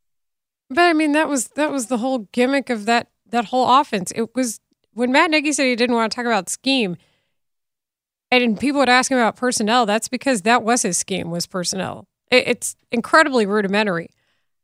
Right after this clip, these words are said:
I think there's one thing that would satisfy all parties here. And it's to see Fields drive down the, the field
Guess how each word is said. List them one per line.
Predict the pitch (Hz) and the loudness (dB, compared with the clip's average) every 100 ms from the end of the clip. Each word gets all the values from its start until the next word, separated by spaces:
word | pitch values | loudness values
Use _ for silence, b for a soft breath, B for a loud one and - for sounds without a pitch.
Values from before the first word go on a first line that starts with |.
| _ - | _ 2
I | 277 | 2
think | - - - 403 - _ _ _ _ _ _ _ _ - | 2 2 2 2 -12 _ _ _ _ _ _ _ _ 0
there's | 285 254 196 | 2 2 0
one | 208 262 294 | 2 4 4
thing | 294 285 262 | 0 0 0
that | 220 | -2
would | 202 | -2
satisfy | - 233 208 214 - 214 190 - | 0 2 2 0 0 2 2 0
all | 196 196 | -4 -4
parties | 185 175 160 - | -4 -6 -8 -10
here. | - 170 185 _ _ _ _ _ _ _ _ _ _ _ _ _ _ _ - | -12 -12 -18 _ _ _ _ _ _ _ _ _ _ _ _ _ _ _ 2
And | 277 | 4
it's | 269 - - | 4 0 -4
to | 240 | -2
see | - 294 294 294 | -2 0 0 0
Fields | - 254 233 226 190 - | -2 0 2 0 -4 -12
drive | 180 202 214 233 233 | -8 2 4 4 2
down | 220 220 214 208 | -4 -2 -2 -4
the, | 208 196 185 - - | -6 -8 -10 -14 -16
the | 196 | -14
field | - 208 185 185 175 | -6 -4 -2 -4 -10